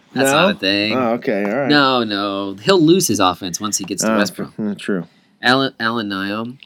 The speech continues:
Speaker 1: from Watford.
Speaker 2: Yeah.
Speaker 1: Brendan Galloway from Everton.
Speaker 2: Yeah.
Speaker 1: And then that guy from the Euros.
Speaker 2: Your guy, Scott.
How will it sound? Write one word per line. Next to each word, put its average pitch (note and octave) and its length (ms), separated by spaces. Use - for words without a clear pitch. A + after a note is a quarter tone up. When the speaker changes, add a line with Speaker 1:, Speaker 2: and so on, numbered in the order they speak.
Speaker 1:
from F#2+ 180
Watford. G2+ 500
Speaker 2:
Yeah. C#3+ 300
Speaker 1:
Brendan F#2+ 240
Galloway F2+ 380
from F2+ 180
Everton. D2+ 460
Speaker 2:
Yeah. A#2+ 260
Speaker 1:
And G2 140
then F2+ 140
that A2+ 260
guy A#2 600
from G2 240
the C3 120
Euros. A#2+ 380
Speaker 2:
Your A#3 220
guy, A2 240
Scott. B2+ 380